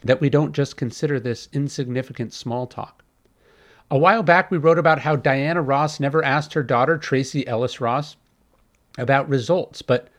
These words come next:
about whether she did her best. That's a great example. But here's another. Instead of asking her kids if they behaved well or performed well, or even if they had fun, be sure to check in with them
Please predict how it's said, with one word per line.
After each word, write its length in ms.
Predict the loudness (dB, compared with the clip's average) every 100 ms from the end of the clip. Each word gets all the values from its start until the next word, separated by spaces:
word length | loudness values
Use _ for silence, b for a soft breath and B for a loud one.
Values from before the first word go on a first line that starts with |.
| b _
about 200 | -10 -4
whether 240 | -2 -2
she 160 | -4 -6
did 180 | -4 -2
her 80 |
best. 520 | -2 -4 -6 -14 -20 _ _ _ _
That's 220 | -20 -14
a 60 | -10
great 220 | -6 -6
example. 580 | -8 -8 -10 -10 -16 -20 _ _ _ _ _ _ _ _ -8 -6
But 80 |
here's 180 | -2 -2
another. 320 | -2 -2 -4 -14 _ b b b
Instead 300 | -8 -2 0
of 60 | 4
asking 340 | 2 2 -2
her 100 | -2
kids 300 | -2 -2 -2
if 80 | -4
they 140 | -4 -4
behaved 460 | -4 -4 -4 -2
well 280 | 0 0 0
or 80 | -2
performed 540 | -6 -8 -4 -4 -2
well, 260 | -2 0 -2
or 100 | -4
even 240 | -4 -4
if 120 | -6
they 140 | -4 -4
had 200 | -4 -6
fun, 340 | -4 -2 -2 -8 b b b
be 100 | -10
sure 240 | -10 -6 -4
to 100 | -4
check 380 | -4 -4 -4 -4
in 220 | -4 -2
with 180 | -4 -4
them 340 | -4 -4 -6